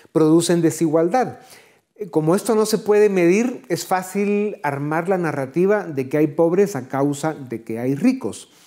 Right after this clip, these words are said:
Esto no es perfecto, no existe solución real a la desigualdad, pero el mundo libre, democrático y desarrollado tiene los mejores índices y niveles de vida. ¿Por qué caemos tan fácil en la trampa de la demagogia de la desigualdad?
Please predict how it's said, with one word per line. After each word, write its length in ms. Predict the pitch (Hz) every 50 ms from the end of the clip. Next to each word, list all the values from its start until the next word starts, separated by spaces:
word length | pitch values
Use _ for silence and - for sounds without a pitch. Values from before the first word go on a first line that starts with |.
| - _ _ _ _ _ _ _ _
Esto 320 | - 254 262 262 - 135
no 160 | 120 117 113 123
es 80 | 123
perfecto, 720 | - - 160 156 156 - 220 214 214 214 - 220 202 - -
no 260 | 190 160 151 147 160 170
existe 480 | 165 - - - 180 170 - - 196
solución 500 | 190 180 156 143 135 131 - 156 156 160
real 460 | 156 160 151 151 160 185 214 226 214 -
a 80 | 120
la 140 | 120 117 117
desigualdad, 760 | 123 135 135 135 - 170 156 165 160 160 180 233 226 156 127 - - - - - _
pero 140 | - 165 165
el 80 | 165 170
mundo 260 | 208 254 262 254 220
libre, 360 | - 240 233 165 139 139 139
democrático 680 | 135 139 135 131 131 143 156 165 160 208 196 156 160 143
y 40 | 135
desarrollado 760 | 147 156 151 190 185 196 190 170 165 165 175 196 202 202 202 - - - _ _ _
tiene 260 | - 190 247 285 294
los 140 | 269 202 151
mejores 480 | 139 135 135 175 180 190 180 170 -
índices 720 | 185 196 202 190 196 202 190 - 202 202 190 190 - - - - - - _ _
y 80 | - 160
niveles 380 | 147 139 143 160 165 165 160
de 80 | 180 196
vida. 300 | 254 277 220 127 - - - - - - _ _
¿Por 140 | - 160 -
qué 100 | 233 233
caemos 460 | 233 214 226 240 196 165 156 143 -
tan 140 | 160 156 135
fácil 340 | 170 180 175 - 208 202
en 100 | 196 190
la 120 | 175 160 139
trampa 440 | 160 160 165 175 165 170 196 196 190
de 220 | 185 160 151 147
la 120 | 143 143
demagogia 640 | 139 143 139 139 131 131 135 156 156 - - 170 160
de 120 | 151 143 131
la 100 | 127 123
desigualdad? 600 | 123 120 - 127 117 117 113 110 110 98 98